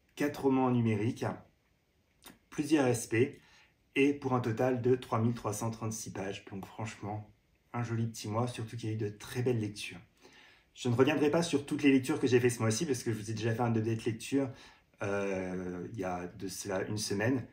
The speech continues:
que vous pouvez retrouver donc dans la page de la chaîne, ou peut-être ici, je vais essayer de le mettre dans le petit point de,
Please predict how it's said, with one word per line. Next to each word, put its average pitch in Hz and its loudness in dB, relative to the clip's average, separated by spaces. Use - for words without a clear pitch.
que 110 -6
vous 101 -4
pouvez 120 2
retrouver 113 0
donc 98 -6
dans 95 -2
la 98 -6
page 107 -2
de 98 -6
la 92 -6
chaîne, 123 -2
ou 127 -4
peut-être 110 -6
ici, 117 -6
je - -10
vais 101 -4
essayer 101 -8
de 95 -4
le 92 -4
mettre 98 -6
dans 90 -8
le 90 -8
petit 107 -12
point 104 -8
de, 90 -6